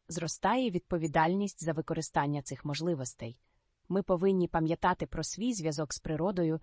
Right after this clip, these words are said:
і прагнути до збереження довкілля. Розширення горизонтів. Історія вчить нас не передбачати майбутнє, а розуміти, що жодна ситуація не є неминучою, і що ми маємо ширші можливості вибору,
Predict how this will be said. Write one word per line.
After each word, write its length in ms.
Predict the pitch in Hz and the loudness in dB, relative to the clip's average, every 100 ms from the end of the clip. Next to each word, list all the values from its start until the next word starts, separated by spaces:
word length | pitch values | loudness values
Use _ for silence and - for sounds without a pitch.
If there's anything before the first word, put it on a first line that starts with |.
| - _ | -8 _
і 100 | - | -10
прагнути 600 | - - 170 226 233 226 | -4 2 4 4 0 0
до 140 | 180 170 | 0 -2
збереження 680 | 151 160 151 151 143 139 | 0 0 2 0 0 -2
довкілля. 640 | 135 139 - 135 120 113 - _ _ _ _ _ _ _ _ _ - | -2 -6 -8 -8 -8 -10 -14 _ _ _ _ _ _ _ _ _ -2
Розширення 600 | 202 - 277 269 240 208 | 0 2 2 4 4 2
горизонтів. 800 | 180 175 160 151 147 110 - _ _ | 2 2 2 2 0 -6 -16 _ _
Історія 500 | 185 - 254 285 233 | -6 -2 2 4 4
вчить 340 | 185 - 226 - | 2 0 -2 0
нас 280 | 190 - | 0 0
не 160 | 185 226 | 0 0
передбачати 680 | - 190 160 165 - 147 143 | 2 0 2 2 2 0 0
майбутнє, 560 | 143 143 151 - 127 - | -2 -2 -4 -4 -6 -4
а 40 | |
розуміти, 480 | 151 147 156 208 156 | -4 0 0 0 -2
що 240 | - - | -4 -4
жодна 340 | 143 180 214 202 | 0 0 2 0
ситуація 560 | - - 160 165 160 | -2 0 0 0 -2
не 100 | 143 | 0
є 160 | 143 147 | 0 0
неминучою, 720 | 143 139 143 147 - 127 117 - _ _ _ | 0 0 0 -2 -6 -8 -8 -12 _ _ _
і 100 | 170 | -4
що 220 | - 208 | -2 2
ми 120 | 196 | 4
маємо 360 | 180 175 175 160 | 4 4 4 2
ширші 380 | - 240 - 175 | 0 0 0 0
можливості 600 | 151 156 165 147 - 147 | 0 0 0 -2 -6 -2
вибору, 440 | 220 214 156 131 | 0 0 0 -2